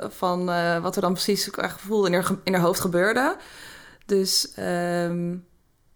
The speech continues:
ja, dus de gedachten die ze had en, eh, daar ook, ehm, ja, een bepaalde druk bij ervaren. Dus, eh, de eerste stap is eigenlijk om dat te gaan verkennen. Of van: "Hey, wat is dat dan? Wanneer heb je nou precies er last van? En hoe voelt dat dan? En wat voor gedachten krijg je daarbij? En wat voor beeld krijg je daar dan bij?"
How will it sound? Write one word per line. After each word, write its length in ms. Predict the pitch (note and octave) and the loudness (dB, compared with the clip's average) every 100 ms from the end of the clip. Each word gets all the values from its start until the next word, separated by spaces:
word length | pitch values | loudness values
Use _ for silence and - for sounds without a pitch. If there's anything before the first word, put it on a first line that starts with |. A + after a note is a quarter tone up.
| _ _ | _ _
ja, 240 | G3 F#3 | 0 0
dus 160 | F3 E3 | 0 -2
de 60 | |
gedachten 360 | F3+ F3 F3+ G#3+ | 0 2 2 2
die 100 | F#3+ | 2
ze 100 | G3 | 2
had 420 | F3+ F#3 - - - - - | 2 2 2 -4 -10 -20 -8
en, 400 | F#3+ F3 E3+ - | 0 2 2 0
eh, 320 | F3 E3 E3 | 0 0 2
daar 200 | F3+ D#3+ | 2 4
ook, 160 | F3 F3+ | 2 2
ehm, 460 | E3+ E3 E3 E3 E3 - | 2 2 2 0 -2 -6
ja, 140 | F#3+ | -6
een 60 | F3+ | -4
bepaalde 300 | E3 D#3+ E3 | 0 0 2
druk 260 | F3+ G#3 | 2 2
bij 200 | - F#3 | 2 2
ervaren. 600 | G3 G3 G3 F#3 G3+ A#3 | 4 2 4 4 4 2
Dus, 260 | A3+ G3 - - - - | 4 2 -2 -8 -18 -6
eh, 220 | - F#3 | 2 4
de 60 | F#3 | 4
eerste 180 | F#3+ A3 | 2 2
stap 200 | - F#3+ | 0 0
is 60 | E3 | 2
eigenlijk 380 | F3 F#3+ F#3+ | 2 2 0
om 120 | - F#3 | 2 2
dat 120 | G3 | 2
te 100 | G#3 | 2
gaan 180 | G3+ F#3 | 0 0
verkennen. 600 | F#3+ G3+ F3+ C#3+ D#3+ D#3+ - - - | 0 2 4 4 2 -2 -16 -20 -10
Of 240 | - E3+ | -2 -2
van: 200 | E3+ F3+ | 0 2
"Hey, 240 | F3+ F3 E3+ | 4 4 4
wat 140 | E3+ | 2
is 120 | F#3+ | 2
dat 120 | F#3+ F3+ | 0 2
dan? 340 | F3 F3 - - _ | 2 0 -4 -20 _
Wanneer 260 | - F#3 G3 | -2 2 2
heb 80 | G#3+ | 4
je 60 | |
nou 180 | F#3 D#3+ D#3+ - | 4 2 -2 -10
precies 260 | - F3+ B3 | -6 0 2
er 80 | C4 | 4
last 220 | A#3 B3 | 4 4
van? 260 | B3+ B3 B3 | 4 4 4
En 260 | F3+ F3 - - - F3+ | 2 2 -2 -16 -16 -6
hoe 100 | D#3+ | -2
voelt 200 | G3+ B3 | 0 2
dat 120 | A#3 | 4
dan? 400 | G#3+ G#3 G#3 G#3 | 4 4 4 2
En 140 | - | 0
wat 160 | E3 D#3+ | 0 -2
voor 100 | - | -6
gedachten 320 | F3 F3+ - | 0 0 2
krijg 140 | G3+ F#3+ | 0 2
je 60 | |
daarbij? 540 | F#3+ F3+ F3 F3 E3+ F3 | 2 2 4 4 2 0
En 60 | E3+ | -2
wat 160 | D#3+ | -4
voor 140 | - D#3+ | -4 -2
beeld 220 | F3 E3 | 0 0
krijg 180 | F3+ E3+ | -2 -2
je 60 | |
daar 80 | F3 | 0
dan 180 | E3 E3 | 2 4
bij?" 360 | D#3 D#3+ F#3 | 4 2 0